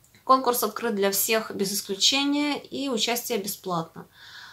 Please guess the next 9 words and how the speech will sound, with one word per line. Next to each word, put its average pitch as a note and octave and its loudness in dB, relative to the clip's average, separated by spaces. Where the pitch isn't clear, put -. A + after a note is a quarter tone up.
Организатор — C4 0
фонд C4 -2
содействия G#3+ -2
джазовой G#3 2
музыке G3 0
«Евроджаз», F#3+ 0
базирующийся A3 0
в G3 -4
Варшаве. E3+ 0